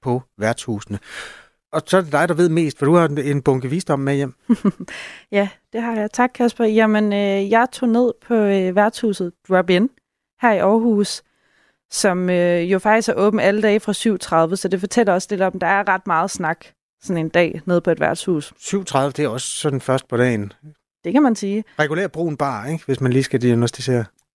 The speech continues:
Speaker 2: Det synes jeg er meget rigtigt at sige.
Speaker 1: Mm.
Speaker 2: Jeg tog derned klokken fjorten en, øh, fredag eftermiddag på opfordring af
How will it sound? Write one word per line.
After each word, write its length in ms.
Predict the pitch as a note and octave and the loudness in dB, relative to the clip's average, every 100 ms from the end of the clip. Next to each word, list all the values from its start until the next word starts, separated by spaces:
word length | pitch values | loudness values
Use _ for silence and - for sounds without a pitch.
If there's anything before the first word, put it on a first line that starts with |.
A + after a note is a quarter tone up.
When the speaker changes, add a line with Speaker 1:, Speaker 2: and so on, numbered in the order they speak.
| _ G#3 | _ -6
Speaker 2:
Det 100 | - | -2
synes 220 | G3 - | -2 0
jeg 140 | D3+ | 0
er 80 | - | 2
meget 340 | - - C#3+ | -2 -2 -2
rigtigt 380 | C#3 - - - - | -6 -6 -10 -10 -8
at 120 | - | -2
sige. 320 | E3 D#3+ D#3+ - | 2 4 2 0
Speaker 1:
Mm. 180 | C3 G#2+ - _ _ - | -2 -2 -4 _ _ -4
Speaker 2:
Jeg 140 | A#3+ C4 | -2 0
tog 140 | C#4 | 0
derned 360 | A#3+ B3 C4 - - | 2 2 0 -2 -2
klokken 240 | A#3 A3 | 0 0
fjorten 420 | - A#3+ B3 B3 | 2 2 4 2
en, 220 | - G3+ G3+ | 2 2 4
øh, 300 | G3 G3 G3+ | 4 2 0
fredag 340 | B3 A#3 G3 | 2 4 4
eftermiddag 480 | A3+ G#3+ G3+ G3+ G3 | 2 0 2 2 0
på 240 | - G#3 | 2 2
opfordring 640 | - G#3+ G#3 F3+ G3 F3+ - | 2 -2 0 -2 -2 -4 0
af 200 | G3 | 0